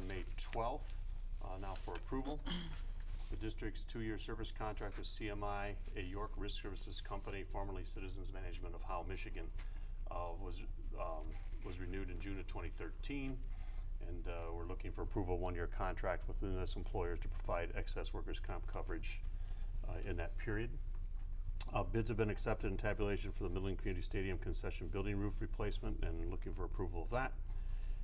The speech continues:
Bids were recently received from lamp vendors to provide fluorescent linear T eight lamps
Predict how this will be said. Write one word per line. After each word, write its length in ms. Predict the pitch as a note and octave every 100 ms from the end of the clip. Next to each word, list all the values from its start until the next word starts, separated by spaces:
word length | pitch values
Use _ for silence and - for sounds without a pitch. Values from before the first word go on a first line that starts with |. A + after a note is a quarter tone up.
| -
Bids 200 | G#2+ G#2+
were 60 | G#2
recently 280 | G#2 - G2+
received 380 | G2+ A2 G#2+ G2+
from 320 | - G2 F2+
lamp 220 | G2+ G#2+ G2+
vendors 280 | G2+ G2+
to 60 | F2
provide 300 | G2+ F#2+ F#2
fluorescent 460 | - G#2 G2 G2 G2
linear 260 | G2 F#2+
T 260 | E2+ A2 G2
eight 180 | G2 F#2+
lamps 420 | F#2+ F#2 -